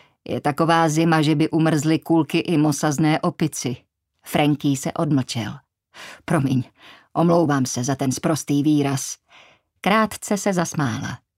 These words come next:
"Jsem policejní dispečerka od svých devatenácti, Franky.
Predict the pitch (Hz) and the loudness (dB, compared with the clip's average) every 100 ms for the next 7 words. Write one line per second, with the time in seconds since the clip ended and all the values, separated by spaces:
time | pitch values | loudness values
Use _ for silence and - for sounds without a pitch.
0 | _ - - _ - - 180 - 180 165 | _ -20 -20 _ -8 2 2 2 2 0
1 | - 170 185 160 160 - 160 165 151 175 | 2 2 2 2 0 0 -2 -2 -2 -4
2 | - - 160 160 160 156 180 180 175 156 | -4 -4 -2 0 0 0 0 0 0 -2
3 | - 170 - 170 185 - 160 160 | -2 -4 0 2 2 2 0 0